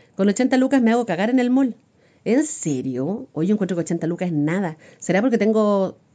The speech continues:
somos cinco en esta familia? Entonces, oye, ochenta lucas es como una compra del súper por una semana, menos.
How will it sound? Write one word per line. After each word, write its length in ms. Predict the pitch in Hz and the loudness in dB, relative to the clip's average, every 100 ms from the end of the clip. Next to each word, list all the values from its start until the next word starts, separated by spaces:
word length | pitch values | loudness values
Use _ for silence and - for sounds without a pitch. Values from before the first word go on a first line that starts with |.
| _ 147 | _ -10
somos 300 | - 208 185 | -4 -4 2
cinco 260 | 214 226 | 2 4
en 80 | 226 | 0
esta 140 | 226 | 0
familia? 380 | 233 226 220 240 | 4 6 6 4
Entonces, 300 | 240 202 190 | -4 -4 -2
oye, 140 | 185 196 | 0 0
ochenta 260 | 196 190 | -2 -2
lucas 200 | 202 190 | 0 -2
es 40 | 185 | -2
como 340 | 180 165 160 _ - - _ _ | -2 -2 -6 _ -20 -20 _ _
una 200 | - 180 | -2 -2
compra 260 | 180 180 180 | 0 0 0
del 80 | 170 | 0
súper 260 | 196 180 | -2 -4
por 100 | 175 | -2
una 100 | 185 | -2
semana, 360 | 180 165 165 185 | -2 -2 0 2
menos. 380 | 165 202 160 | 2 2 0